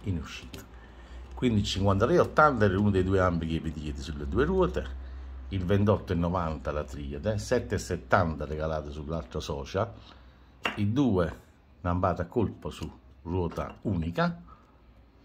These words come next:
e poi cinquantatré ottanta, manca a farla apposta, è venuto fuori con ventotto e novanta.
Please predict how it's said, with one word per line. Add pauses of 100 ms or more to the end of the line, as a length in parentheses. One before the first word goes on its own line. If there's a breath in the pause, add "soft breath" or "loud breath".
(200)
e
poi
cinquantatré
ottanta,
manca
a
farla
apposta,
è
venuto
fuori
con
ventotto (240)
e
novanta.